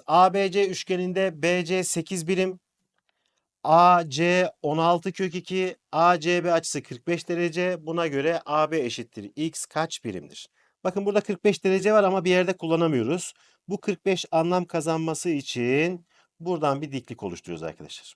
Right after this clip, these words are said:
Buradan bir diklik oluşturduk. Peki bu diklik oluşturduğumuzda bakın burada kırk beş derece var. Doksan derece, kırk beş derece. Bu kırk beş, kırk beş, doksan özel üçgenidir. Hemen hatırlayalım neydi? Kırk beş, kırk beş, doksan özel üçgen arkadaşlar.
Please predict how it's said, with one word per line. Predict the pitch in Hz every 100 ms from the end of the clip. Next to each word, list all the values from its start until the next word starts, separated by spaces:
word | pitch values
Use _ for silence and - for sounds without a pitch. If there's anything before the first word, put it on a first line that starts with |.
| -
Buradan | 104 101
bir | 107
diklik | 95 _ 80
oluşturduk. | 69 67 - _ _ _ _ _
Peki | 214 208 190
bu | 202
diklik | 185 208
oluşturduğumuzda | 190 190 - 196 180 175 175 165 147 156
bakın | 175 180
burada | 180 180
kırk | 180 -
beş | 180 -
derece | 139 117 101 92
var. | 101 147 170 - _ _ _ _ - 135
Doksan | 165 - 190 185 156
derece, | 131 104 110
kırk | - 139 180
beş | 175 -
derece. | 180 175 190 185 170
Bu | 185
kırk | - 175 -
beş, | 196 175
kırk | - 160 -
beş, | 185 175 -
doksan | 160 156 - 180 180 180 -
özel | 151 139 156
üçgenidir. | 120 - 90 76 78
Hemen | - 196
hatırlayalım | 190 180 170 175 160 170
neydi? | 175 127 135 139 _ _ _ -
Kırk | - -
beş, | 151 -
kırk | 139 120
beş, | 123 113 120
doksan | 113 - 120 104 -
özel | 117 104 101
üçgen | - 101
arkadaşlar. | 92 90 90 90 - 180